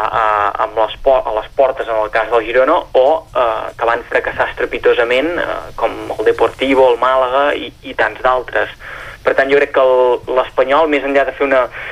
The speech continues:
una plantilla amb noms, amb, amb qualitat, crec que ha fet un, un bloc sòlid, i aquí és on, on posaria el fet diferencial respecte a la resta de,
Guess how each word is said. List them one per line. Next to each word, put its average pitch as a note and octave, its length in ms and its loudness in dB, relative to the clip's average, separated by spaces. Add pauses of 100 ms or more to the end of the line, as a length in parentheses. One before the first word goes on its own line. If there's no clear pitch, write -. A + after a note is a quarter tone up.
(140)
una C#3 160 2
plantilla C3+ 640 0
amb B2 100 -12
noms, D3 480 2
amb, A#2+ 320 -4
amb A#2+ 240 -4
qualitat, B2+ 640 0 (160)
crec B2+ 180 -4
que C#3+ 80 0
ha C3 80 -6
fet C#3+ 140 -4
un, C3 80 -4 (100)
un - 180 -8
bloc C3 380 2
sòlid, - 480 -2
i A#2+ 160 -8
aquí A#2 320 0
és C3 80 0
on, B2+ 140 2 (480)
on A#2 160 -2 (720)
posaria B2+ 320 2
el C3 80 2
fet C#3+ 160 -2
diferencial C3+ 640 0
respecte C3+ 400 -4
a A#2+ 80 6
la A2+ 80 4
resta A#2 400 -2
de, A2 120 4